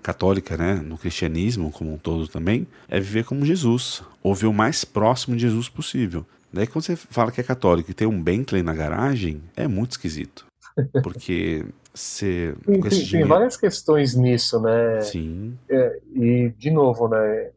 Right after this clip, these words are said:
Speaker 2: hoje eu, eu não estudei profundamente, eu li algumas coisas, tipo, vai pegar, "Ah, que livro que você falaria pra uma pessoa, é, nesse sentido, né,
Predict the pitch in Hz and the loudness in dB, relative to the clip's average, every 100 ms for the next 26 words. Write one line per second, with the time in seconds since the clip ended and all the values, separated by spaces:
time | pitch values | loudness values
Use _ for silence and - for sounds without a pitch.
0 | - 117 160 185 123 110 104 127 - 127 | -4 4 4 4 0 -4 -4 -4 -6 -4
1 | 180 208 - 123 135 139 135 - 135 123 | -4 -4 -6 2 2 2 -4 -2 2 2
2 | 113 110 - 104 110 170 170 190 190 - | 2 -6 -4 -4 0 -2 0 -2 -2 -2
3 | 135 147 135 110 - - 131 117 104 _ | 2 2 0 -6 -10 -12 -8 -8 -8 _
4 | 113 - 113 113 110 101 95 _ - 143 | -4 0 2 4 4 4 -2 _ -2 0
5 | 135 - 131 165 185 170 - 165 160 143 | 0 0 2 2 0 -4 -4 -6 0 2
6 | 143 143 151 - 143 - - 131 135 135 | 2 2 -2 -2 -4 -4 2 4 6 4
7 | 131 120 123 - - - - _ 120 107 | 2 -2 -8 -10 -8 -10 -12 _ -8 -6
8 | 104 113 117 - 131 131 123 107 104 101 | -4 -4 -4 -4 -6 -4 -2 -2 -2 -4
9 | 110 127 | 0 0